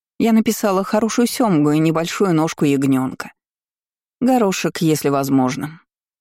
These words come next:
Если уже поздно, тогда стручковую фасоль и кабачок. Десерт я оставила на усмотрение повара».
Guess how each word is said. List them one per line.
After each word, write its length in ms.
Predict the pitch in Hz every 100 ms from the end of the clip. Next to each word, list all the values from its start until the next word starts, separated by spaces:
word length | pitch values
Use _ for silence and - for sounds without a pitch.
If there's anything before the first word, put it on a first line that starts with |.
| _ _
Если 260 | 302 254 202
уже 180 | 190
поздно, 360 | 190 202 190 151
тогда 300 | 143 147 151
стручковую 640 | - - - - 185 156
фасоль 480 | 147 147 - 147 185
и 40 |
кабачок. 640 | 131 123 120 - - - - _ _ _ _ _ _ _ _ -
Десерт 400 | 208 214 196 185
я 120 | 156
оставила 500 | 147 - 156 147 143
на 140 | 143 156
усмотрение 640 | - 165 156 175 165 165
повара». 460 | 180 127 123 -